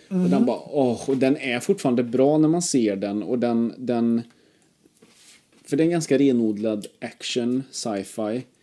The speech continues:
Speaker 1: Eh, jag vet inte om du har sett min, eh, flackat lite mot mobilen här.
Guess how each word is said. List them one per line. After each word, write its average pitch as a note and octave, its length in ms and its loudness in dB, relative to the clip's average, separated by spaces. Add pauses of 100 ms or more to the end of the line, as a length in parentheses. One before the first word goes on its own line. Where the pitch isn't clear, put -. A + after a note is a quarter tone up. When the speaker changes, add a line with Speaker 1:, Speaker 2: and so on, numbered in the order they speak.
(480)
Speaker 1:
Eh, F#2 960 -14
jag B2 80 -4
vet A2+ 40 -4
inte A#2 180 -4
om A#2 40 0
du A2 40 0
har G#2+ 60 -2
sett - 300 -8
min, G#2+ 300 -4
eh, G2+ 260 -6 (680)
flackat - 320 -12
lite A2 200 -8
mot G#2 260 -8
mobilen G#2 600 -6
här. G#2 280 -12